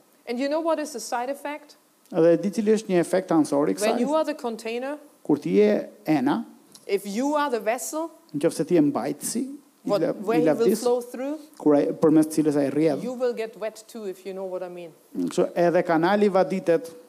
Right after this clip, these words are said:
Speaker 2: kur përdoret për të vaditur tjerët.
Speaker 1: Mm-hmm. So he will always have enough for you.
Speaker 2: Ai do ketë mjaftueshëm dhe për ty.
Speaker 1: Don't ever worry about you.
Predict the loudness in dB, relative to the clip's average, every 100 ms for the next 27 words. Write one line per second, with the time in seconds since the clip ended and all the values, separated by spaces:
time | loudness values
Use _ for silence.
0 | -4 0 2 6 6 4 0 0 4 6
1 | 4 2 -2 -4 -10 -16 -20 _ -16 -14
2 | -10 -12 -14 -20 _ -20 _ -14 0 2
3 | 2 0 -2 -2 -2 0 2 0 -4 -6
4 | -12 -16 -20 _ _ -6 -4 -4 -6 -8
5 | -10 -8 -8 -10 _ -2 4 6 4 4
6 | 2 0 0 -2 -2 0 2 0 -2 -6
7 | -8 -14 _ -2 0 2 0 -2 -4 -4
8 | -4 -4 -6 -6 -6 -10 -10